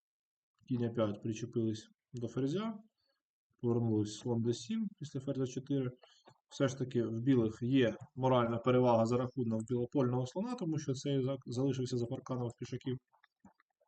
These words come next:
Вийшли і потроху тут почали грати.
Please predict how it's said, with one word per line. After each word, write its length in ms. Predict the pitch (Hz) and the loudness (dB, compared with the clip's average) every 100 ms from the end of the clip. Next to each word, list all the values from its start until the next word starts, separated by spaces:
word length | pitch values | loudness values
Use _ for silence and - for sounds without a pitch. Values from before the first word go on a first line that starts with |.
| _ _ _ _ - - - _ - | _ _ _ _ -20 -20 -20 _ 0
Вийшли 480 | 160 226 - 151 202 | 2 2 2 -2 -2
і 60 | |
потроху 500 | 202 135 139 165 147 | -2 -4 -2 -4 -4
тут 200 | 123 120 | -4 -4
почали 460 | - 113 120 127 131 - - - - - _ _ _ | -6 -4 -2 -2 -2 -8 -20 -20 -20 -20 _ _ _
грати. 560 | 135 120 120 101 - 101 | -2 2 4 4 2 -8